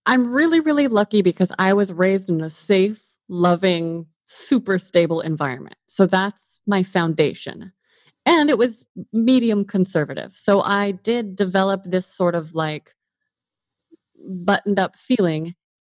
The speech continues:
And s-, my, I,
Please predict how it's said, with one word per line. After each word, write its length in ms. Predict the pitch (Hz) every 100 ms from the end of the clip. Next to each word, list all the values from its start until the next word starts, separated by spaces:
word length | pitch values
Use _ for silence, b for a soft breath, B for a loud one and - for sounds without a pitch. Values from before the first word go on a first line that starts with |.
| _ -
And 500 | 311 233 214 240 254 _ _ _ _ _ _ _ _ _ _ _ _ _ _ _ _
s-, 520 | - - - - _ _ -
my, 280 | 220 240 220 _
I, 200 | 190 226